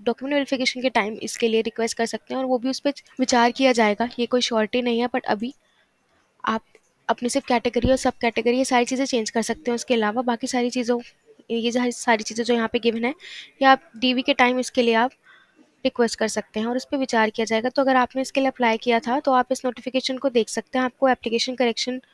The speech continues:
की जो डेट है उससे रिलेटेड जानकारी मिल जाएगी। दोस्तों, मैंने आपको इससे रिलेटेड सारी जानकारी सुनिश्चित कर दी है। अगर आप इस इवेंट को शेयर करना चाहते हैं तो शेयर बटन पे क्लिक करके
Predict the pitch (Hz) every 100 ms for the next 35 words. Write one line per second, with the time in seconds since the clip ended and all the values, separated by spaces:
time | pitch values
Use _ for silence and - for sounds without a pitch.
0 | - - _ _ 269 269 247 240 254 262
1 | 277 254 240 254 226 226 220 233 226 247
2 | 233 214 220 214 262 - _ 240 277 330
3 | 320 302 269 - 277 - 269 240 233 247
4 | 240 _ _ _ - 247 220 226 220 220
5 | 220 240 240 226 247 - 220 208 247 269
6 | 269 262 285 294 294 339 302 277 277 262
7 | 262 247 233 247 226 247 240 247 - 247
8 | 233 226 226 233 233 - 214 - 294